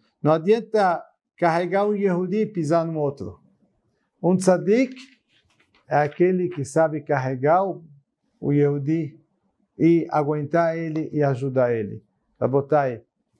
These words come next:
finalizando, se nós sabemos nesta noite triste consertar os er-, os erros, nós vamos dar mais um passo em direção à redenção.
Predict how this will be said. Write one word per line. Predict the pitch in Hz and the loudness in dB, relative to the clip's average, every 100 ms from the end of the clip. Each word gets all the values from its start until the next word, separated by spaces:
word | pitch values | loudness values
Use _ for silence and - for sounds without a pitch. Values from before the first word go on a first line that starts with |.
| _ | _
finalizando, | 151 170 156 151 151 151 123 113 - _ _ _ _ _ | 0 2 2 2 0 0 -4 -6 -10 _ _ _ _ _
se | 147 | -2
nós | 147 185 180 | 2 2 0
sabemos | 165 156 180 160 | -2 -2 -2 -2
nesta | 143 165 160 156 | -2 -4 -2 -2
noite | 147 151 151 147 110 - - | 0 -2 -2 -6 -8 -8 0
triste | 151 165 - - 104 110 _ - _ _ _ | 2 2 -2 -8 -8 -8 _ -20 _ _ _
consertar | - 170 165 175 170 - 185 196 | -2 0 2 -2 0 0 0 0
os | 143 | -6
er-, | 139 156 170 170 - | -6 -4 -4 -6 -6
os | 139 139 139 | -4 -2 2
erros, | 185 180 185 - - _ _ _ _ | 2 2 -2 -8 -16 _ _ _ _
nós | 147 147 | 0 0
vamos | 131 170 170 - - _ _ _ _ | 0 -2 -2 -6 -18 _ _ _ _
dar | 143 160 170 | 0 2 2
mais | 165 196 190 | 2 2 2
um | 170 143 | -4 -2
passo | 160 156 160 | -2 -2 -6
em | 156 | -4
direção | 143 139 139 151 | -2 -2 -2 -2
à | 135 | 0
redenção. | 139 139 127 - 120 107 | 0 -2 -4 -4 -6 -6